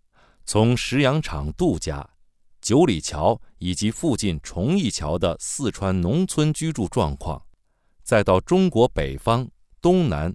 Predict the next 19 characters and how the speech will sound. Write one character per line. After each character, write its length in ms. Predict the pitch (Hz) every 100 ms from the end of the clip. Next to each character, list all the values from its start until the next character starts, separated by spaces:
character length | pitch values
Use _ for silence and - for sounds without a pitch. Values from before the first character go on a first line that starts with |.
| - -
西 340 | - - 180
南 200 | 120 135
等 220 | 82 78 80
不 220 | 170 143
同 260 | - 95
地 200 | 156 98
区 200 | 92 123
的 120 | 117 71
民 240 | 80 123
居 160 | - 147
建 300 | - 98 67
筑， 180 | - _ _ _ _ _ _ _ - - -
我 100 | 120
们 160 | 156
既 240 | - 196 117
可 160 | 131
以 100 | 151
看 260 | 87 135 104
到 160 | 87